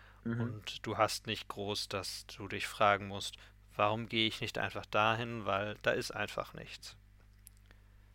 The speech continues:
Speaker 1: Ja. Oder, naja, du gehst,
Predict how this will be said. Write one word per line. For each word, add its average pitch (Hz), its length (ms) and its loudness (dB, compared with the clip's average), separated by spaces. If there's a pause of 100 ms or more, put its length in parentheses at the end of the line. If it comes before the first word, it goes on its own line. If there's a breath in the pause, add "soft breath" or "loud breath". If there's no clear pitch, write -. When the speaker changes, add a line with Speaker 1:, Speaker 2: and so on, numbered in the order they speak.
Speaker 1:
Ja. 104 200 -2 (1040 soft breath)
Oder, 123 280 4 (200)
naja, 104 360 2 (460 soft breath)
du 113 80 -6
gehst, 139 400 -2